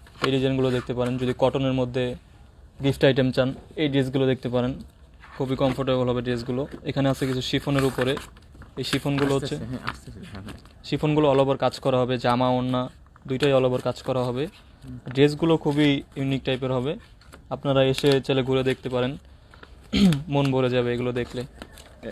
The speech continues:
Speaker 2: তাড়াতাড়ি চলে আসবেন, কারণ আপনাদের
Speaker 1: তাড়াতাড়ি।
Speaker 2: সেলাইয়ের বিষয় আছে এগুলো, না?
Speaker 1: হ্যাঁ, হ্যাঁ।
Speaker 2: এগুলো তো আনস্টিচ।
Speaker 1: তাড়াতাড়ি চলে আসবেন, এগুলো already দশ রোজা চলে গেছে, আপনারা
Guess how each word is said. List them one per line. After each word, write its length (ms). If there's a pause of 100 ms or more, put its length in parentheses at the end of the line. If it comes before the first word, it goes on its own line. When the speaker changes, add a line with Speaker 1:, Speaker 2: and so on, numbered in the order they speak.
Speaker 2:
তাড়াতাড়ি 340
চলে 220
আসবেন, 220
কারণ 180
আপনাদের 260
Speaker 1:
তাড়াতাড়ি। 140
Speaker 2:
সেলাইয়ের 400
বিষয় 300
আছে 160
এগুলো, 200
না? 100
Speaker 1:
হ্যাঁ, 120
হ্যাঁ। 120
Speaker 2:
এগুলো 140
তো 100
আনস্টিচ। 220
Speaker 1:
তাড়াতাড়ি 380
চলে 220
আসবেন, 300
এগুলো 420 (240)
already 340
দশ 240
রোজা 140
চলে 280
গেছে, 240
আপনারা 420